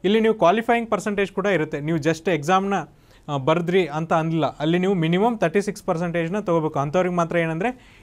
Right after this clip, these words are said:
ಇಂಟರ್ವ್ಯೂ ಕರೀತಾರೆ. ಅದಾದ್ಮೇಲೆ ನಿಮ್ಗೆ ಏನಂದ್ರೆ ಇಲ್ಲಿ ರಿಸರ್ವೇಷನ್ ಇರಲ್ಲ, ಈ,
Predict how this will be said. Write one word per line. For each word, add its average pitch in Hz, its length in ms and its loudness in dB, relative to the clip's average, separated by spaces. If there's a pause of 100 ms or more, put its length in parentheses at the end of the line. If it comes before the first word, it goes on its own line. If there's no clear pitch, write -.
ಇಂಟರ್ವ್ಯೂ 170 340 2
ಕರೀತಾರೆ. 139 520 0 (500)
ಅದಾದ್ಮೇಲೆ 214 440 4
ನಿಮ್ಗೆ 196 200 2
ಏನಂದ್ರೆ 196 360 0
ಇಲ್ಲಿ 196 420 -2 (220)
ರಿಸರ್ವೇಷನ್ 214 580 2
ಇರಲ್ಲ, 170 260 0
ಈ, 180 240 -4